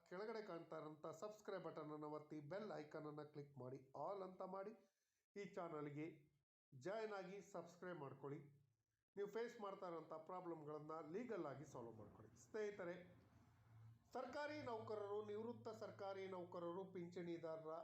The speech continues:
ಕಷ್ಟಗಳು ನಿಮ್ಗೆಲ್ಲರಿಗೂ ಗೊತ್ತೇ ಇದೆ. ಬರುವಂಥ ಸಂಬಳ ಹಾಗೂ ಪಿಂಚಣಿಯಲ್ಲಿ ಒಂದು ಲಿಮಿಟ್, ಎಲ್ಲದಕ್ಕೂ ಲೆಕ್ಕಾಚಾರ ಹಾಕಿ ಇಷ್ಟಕ್ಕೆ ಇಷ್ಟೇ ಖರ್ಚು ಮಾಡಬೇಕು ಅಂತ ಹೇಳಿ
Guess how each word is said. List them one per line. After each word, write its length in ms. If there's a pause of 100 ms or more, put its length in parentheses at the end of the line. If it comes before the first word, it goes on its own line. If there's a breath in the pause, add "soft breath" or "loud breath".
(160)
ಕಷ್ಟಗಳು 420
ನಿಮ್ಗೆಲ್ಲರಿಗೂ 640
ಗೊತ್ತೇ 320
ಇದೆ. 180 (1000)
ಬರುವಂಥ 400
ಸಂಬಳ 420
ಹಾಗೂ 320
ಪಿಂಚಣಿಯಲ್ಲಿ 880
ಒಂದು 220
ಲಿಮಿಟ್, 500 (640)
ಎಲ್ಲದಕ್ಕೂ 520
ಲೆಕ್ಕಾಚಾರ 580
ಹಾಕಿ 380
ಇಷ್ಟಕ್ಕೆ 920
ಇಷ್ಟೇ 380
ಖರ್ಚು 240
ಮಾಡಬೇಕು 500
ಅಂತ 220
ಹೇಳಿ 340